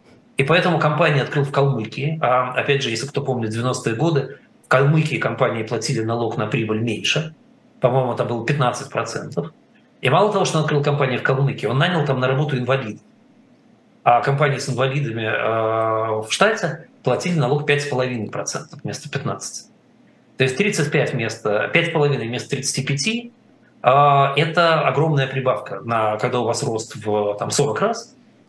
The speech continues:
Да, это огромные деньги, которые, а, западные акционеры фонда заработали за это время и, соответственно, часть заплатили комиссиями Биллу Браудеру.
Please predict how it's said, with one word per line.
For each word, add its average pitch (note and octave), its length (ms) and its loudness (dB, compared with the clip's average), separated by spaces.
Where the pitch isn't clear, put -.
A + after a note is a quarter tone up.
Да, C#3+ 140 4
это C#3+ 240 2
огромные C3+ 480 2
деньги, F#3 320 0
которые, A#2+ 840 0
а, A#2 320 2
западные A2+ 460 2
акционеры A2 500 -2
фонда G#2 280 -4
заработали G#2+ 540 -2
за A2 160 0
это G#2+ 160 0
время B2+ 280 0
и, G#2+ 40 -4
соответственно, A2+ 460 -2
часть A2+ 200 2
заплатили G#2 420 -4
комиссиями G#2 560 -4
Биллу G#2 220 -2
Браудеру. A2 500 -4